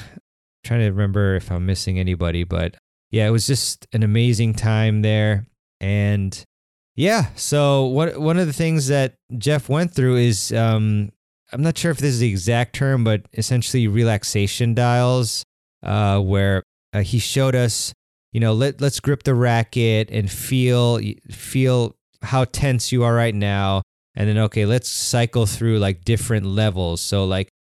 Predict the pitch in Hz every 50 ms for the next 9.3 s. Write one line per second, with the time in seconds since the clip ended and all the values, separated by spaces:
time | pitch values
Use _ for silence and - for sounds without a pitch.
0 | _ _ _ _ _ - 101 107 113 107 107 110 104 - - - - 127 123 120
1 | 117 117 110 90 107 104 104 104 104 - - - 113 101 95 95 - - - -
2 | - 131 131 123 120 101 117 117 107 104 101 104 110 110 107 - - 104 - -
3 | - - - - 123 113 - 123 117 110 104 110 107 104 104 107 104 104 104 104
4 | 95 - - _ _ _ _ _ _ - 90 92 - - 95 92 90 87 98 98
5 | 107 117 113 113 113 101 - - - 95 95 98 101 98 98 98 104 104 104 107
6 | - - - - 113 101 101 101 98 98 101 98 101 95 - _ _ _ _ _
7 | - 104 101 - 101 - - - - 117 107 107 107 107 113 113 117 117 107 98
8 | - - - _ _ _ _ _ _ _ _ - 110 104 104 110 110 107 92 104
9 | 104 104 104 98 -